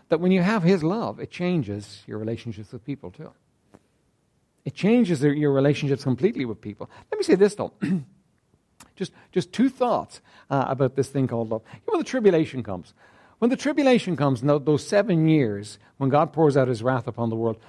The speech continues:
do you know what the hardest thing about the tribulation is gonna be? The Spirit of God and his love is going to be withdrawn.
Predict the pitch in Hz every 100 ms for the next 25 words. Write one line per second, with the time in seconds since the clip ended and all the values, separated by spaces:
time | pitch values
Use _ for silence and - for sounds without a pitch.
0 | - _ - 214 262 381 349 311 - 220
1 | 208 - 180 170 147 - 147 127 120 120
2 | - 110 107 107 110 107 - _ 135 -
3 | 247 339 320 175 101 160 151 110 127 113
4 | 127 120 131 156 104 120 - 117 117 110
5 | 107 107 101 - 101 92 82